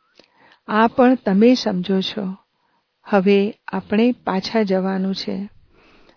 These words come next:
બાબાની પાસે બાળકો આવે છે. કોઈ છ મહિના પછી આવે, કોઈ આઠ મહિના પછી પણ આવે છે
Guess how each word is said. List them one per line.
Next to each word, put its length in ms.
બાબાની 500
પાસે 540
બાળકો 760
આવે 300
છે. 340
કોઈ 260
છ 200
મહિના 500
પછી 420
આવે, 420
કોઈ 260
આઠ 340
મહિના 300
પછી 560
પણ 300
આવે 360
છે 420